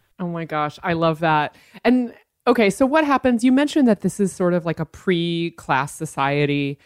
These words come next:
What happens as humans start to get more organized and maybe settle down or, or, you know,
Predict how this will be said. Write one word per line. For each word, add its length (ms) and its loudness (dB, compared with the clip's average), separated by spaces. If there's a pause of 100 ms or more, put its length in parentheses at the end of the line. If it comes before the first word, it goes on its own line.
(400)
What 260 2
happens 480 0
as 640 -2 (160)
humans 480 -2
start 280 -4
to 100 -4
get 200 -2
more 280 -2
organized 1000 -4 (100)
and 480 -6
maybe 600 -6 (160)
settle 320 -2
down 440 -2
or, 240 -12 (140)
or, 160 -12
you 100 -8
know, 360 -10